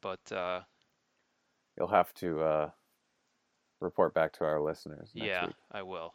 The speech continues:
Speaker 1: I will. I'll get you that book. 'Cause it's, it's a short read, it's a great read, a-, and it's,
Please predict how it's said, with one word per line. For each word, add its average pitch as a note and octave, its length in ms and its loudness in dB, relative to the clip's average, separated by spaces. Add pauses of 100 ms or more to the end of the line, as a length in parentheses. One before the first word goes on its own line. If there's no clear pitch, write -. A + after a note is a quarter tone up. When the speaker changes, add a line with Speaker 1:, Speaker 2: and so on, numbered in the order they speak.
Speaker 1:
I G2+ 80 -10
will. F#2 380 -10
I'll A#2 100 -8
get - 240 -8
you G#2+ 60 -10
that F2+ 160 -6
book. F2 180 -10
'Cause B2+ 180 0
it's, C#3+ 160 4 (240)
it's C#3+ 140 4
a B2 60 2
short D#3 360 8
read, E3 380 2
it's - 160 -4
a B2 60 -8
great C3+ 340 4
read, F#2+ 400 -4
a-, A#2+ 160 -4
and G2 220 -2
it's, - 260 -4